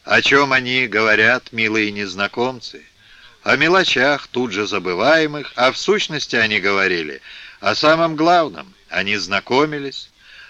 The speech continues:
ровно шли навстречу лесной хмарью. Подавали один другому голос и так сближались.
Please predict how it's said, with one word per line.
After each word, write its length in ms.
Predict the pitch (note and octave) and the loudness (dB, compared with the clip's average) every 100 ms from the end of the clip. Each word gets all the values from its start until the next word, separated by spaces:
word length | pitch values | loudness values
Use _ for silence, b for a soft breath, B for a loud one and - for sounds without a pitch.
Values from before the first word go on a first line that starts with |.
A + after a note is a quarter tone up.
| B | B
ровно 440 | G#2+ D#3 F3+ F#3 | 2 4 4 2
шли 260 | D#3+ F3 D3 | 0 2 2
навстречу 680 | E3 D3 - B2 C3+ - B2 | 2 -4 -2 2 2 2 -2
лесной 440 | A2 - A2 C3 | -2 -2 -2 -4
хмарью. 680 | - F2+ F#2+ A2 F#2+ C#2 - _ _ _ _ _ _ _ _ b b b b b b b - | -6 -2 2 2 0 -6 -14 _ _ _ _ _ _ _ _ b b b b b b b -2
Подавали 540 | - C3 C#3+ G3 F3+ | 4 4 6 6 6
один 340 | D#3 B2 C#3 | 4 2 0
другому 460 | A2 A2 A2+ A2 F#2+ | 0 2 2 2 0
голос 580 | F2+ E3 F3 E3 - - | 2 2 2 -2 -8 -4
и 120 | B2+ | -4
так 400 | C3 D3+ - - | 2 4 2 -2
сближались. 1040 | F#2 E2 F#2+ F#2+ F#2 F#2 E2+ F2 - - | -14 -4 -2 -2 -2 -4 -4 -8 -8 -10